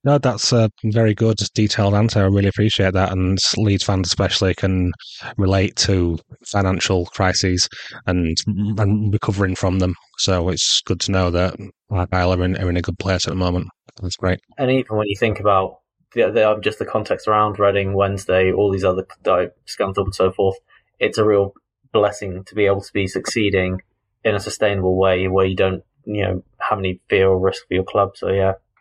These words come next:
Speaker 1: It's good stuff. And we're now just a few months into the season. Um, but how did your summer transfers go, and how have your new signings gelled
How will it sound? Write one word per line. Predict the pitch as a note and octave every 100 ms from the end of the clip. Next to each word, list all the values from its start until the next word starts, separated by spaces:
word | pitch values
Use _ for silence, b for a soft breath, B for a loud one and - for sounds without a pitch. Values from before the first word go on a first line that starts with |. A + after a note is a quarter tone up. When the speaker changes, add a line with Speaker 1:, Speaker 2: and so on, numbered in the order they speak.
| _ _ _ _ _ _ -
Speaker 1:
It's | -
good | A#2
stuff. | G#2+ G2 - - - _ _ _ -
And | A#2+ A#2 B2+ C3+
we're | D3+
now | D#3+
just | C3 A2 - -
a |
few | - A#2
months | G#2+ G#2
into | G#2+ G2+
the | G2+
season. | - F#2+ F2+ E2+ - _ -
Um, | F#2 F#2
but | F#2 - _ -
how | C3
did | A#2+ A#2
your | A2+
summer | - A2
transfers | G2+ G2 F#2 G2 F#2
go, | - F#2+ F2+
and | F2+ F2+ F2+ - -
how | G#2 G2
have | F#2+ -
your | G2 F#2+ F#2
new | F#2+
signings | F#2 G2 F#2 F2+ F2+
gelled | - F#2+ F2+ F2+